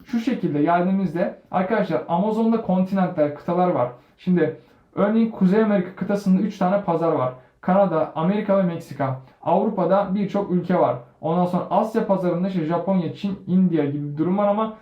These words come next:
şurası genelde şöyle. Asya pazarı, Pasifik pazarı şöyle var. Ee, Avustralya, Japonya ve Singapur Pasifik kıtası olarak geçiyor.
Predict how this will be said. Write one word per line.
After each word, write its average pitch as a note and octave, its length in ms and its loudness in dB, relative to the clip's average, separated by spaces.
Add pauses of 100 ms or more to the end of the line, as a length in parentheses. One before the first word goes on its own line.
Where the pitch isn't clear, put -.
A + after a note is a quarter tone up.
şurası G3 340 -2
genelde F#3 320 2
şöyle. F#3 200 -2
Asya D#3+ 320 -2
pazarı, F3+ 440 -2
Pasifik - 420 -6
pazarı D3 320 0
şöyle C3+ 240 -4
var. A#3+ 180 -2 (380)
Ee, D3+ 400 2 (240)
Avustralya, F#3+ 720 0
Japonya G#3 640 0 (160)
ve A3 100 0
Singapur A3 600 -2
Pasifik G3 560 -4
kıtası D#3 420 -4
olarak C#3+ 280 0
geçiyor. A3 300 -4